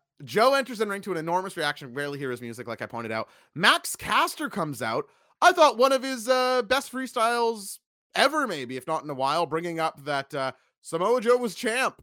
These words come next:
when we beat them in ratings, and, uh, pointing out that he's injury prone. Uh, small complaint here, Zoobs.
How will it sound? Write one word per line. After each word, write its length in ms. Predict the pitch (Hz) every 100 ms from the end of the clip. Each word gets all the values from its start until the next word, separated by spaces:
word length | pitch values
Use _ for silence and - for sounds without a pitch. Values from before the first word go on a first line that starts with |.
| -
when 360 | 147 151 147 143
we 140 | 156
beat 200 | 156 151
them 140 | 151
in 100 | 143
ratings, 680 | 135 131 120 101 90 95 -
and, 340 | - 127 135 135
uh, 300 | 131 127 123
pointing 300 | - 165 156
out 100 | 147
that 100 | 139
he's 140 | 123
injury 460 | 139 170 156 147 123
prone. 420 | 123 113 113 127 - _ _ _ _ _ _
Uh, 340 | - 247 269 254
small 300 | - 285 294
complaint 400 | 294 247 233 202
here, 180 | 202 180
Zoobs. 440 | 143 160 165 151